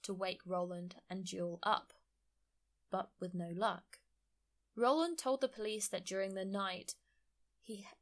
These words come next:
was woken to the sound of his bulldog barking, but didn't pay much attention to it and went back to sleep.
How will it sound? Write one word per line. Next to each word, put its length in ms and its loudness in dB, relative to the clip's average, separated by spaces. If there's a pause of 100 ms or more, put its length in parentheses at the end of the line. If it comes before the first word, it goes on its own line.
(340)
was 220 -2
woken 540 2
to 120 -4
the 80 -4
sound 560 4
of 180 -4
his 200 -6
bulldog 680 0
barking, 640 -4
but 260 2
didn't 240 -2
pay 200 -2
much 180 -4
attention 520 -4
to 160 -4
it 260 -2
and 100 0
went 240 -2
back 240 -4
to 100 -8
sleep. 340 0